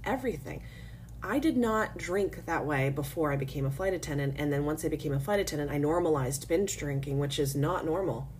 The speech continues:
And, but that was because that was the culture I was around. I tell you what, you show up and you don't drink with a crew, you see things very differently.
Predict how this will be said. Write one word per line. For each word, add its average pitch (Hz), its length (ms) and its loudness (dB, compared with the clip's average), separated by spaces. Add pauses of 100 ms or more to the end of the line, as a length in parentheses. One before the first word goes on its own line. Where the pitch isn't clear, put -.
(280)
And, 160 440 0
but - 140 -6
that 165 180 6
was 165 160 -2
because 165 240 -4
that 151 120 0
was 156 140 -4
the 147 160 -2
culture 190 420 -2
I 185 60 2
was 180 180 0
around. 151 460 0 (720)
I 175 40 -2
tell 208 120 2
you 190 80 4
what, 165 140 4
you 196 120 4
show 226 240 2
up 208 200 2
and 175 120 0
you 175 120 2
don't 170 160 0
drink 160 260 0
with 151 80 0
a 135 60 0
crew, 151 260 0
you 151 140 4
see 156 200 0
things 135 300 0
very 131 300 4
differently. 131 580 -2